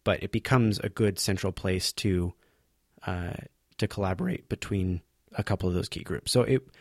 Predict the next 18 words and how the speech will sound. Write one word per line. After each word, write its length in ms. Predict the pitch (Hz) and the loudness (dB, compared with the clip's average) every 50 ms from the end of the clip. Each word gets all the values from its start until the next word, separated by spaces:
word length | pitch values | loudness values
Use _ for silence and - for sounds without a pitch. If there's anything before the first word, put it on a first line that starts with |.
| - - _ - | -20 -20 _ 2
it 80 | - | 4
went 180 | 143 165 175 170 | 6 6 6 6
over 400 | 147 123 123 113 104 101 98 - _ _ _ _ _ - - | 6 8 8 8 6 6 2 -2 _ _ _ _ _ -8 -2
well 580 | 110 104 113 110 107 110 110 110 110 104 - - _ _ _ _ | 2 4 6 6 8 8 6 6 6 4 0 -4 _ _ _ _
from 200 | _ - - 104 | _ 0 2 2
a 60 | 95 90 | 2 2
grassroots 640 | - 104 95 95 - - 104 107 - - - - | 2 2 2 2 2 2 0 0 0 -2 -6 -6
perspective, 500 | - 135 123 - - 143 - - 160 160 | -4 -4 -2 0 -2 0 0 0 0 0
like 140 | - - - | -2 -4 -6
the 80 | - - | -6 -2
people 320 | - 117 110 - 113 101 | 0 0 2 2 2 2
who 280 | 90 107 101 95 92 - - - - _ _ _ _ | 2 4 4 2 2 0 -4 -14 -20 _ _ _ _
in 120 | - 117 110 | -2 2 4
our 140 | 110 107 - | 4 4 4
organization 540 | 113 101 104 101 92 101 98 92 - 101 | 2 2 2 2 4 2 2 2 0 -2
had 200 | 92 87 104 107 98 | -2 0 0 0 2
to 80 | 104 | 2
write 360 | 98 95 98 98 87 - - | 4 4 4 4 2 0 -6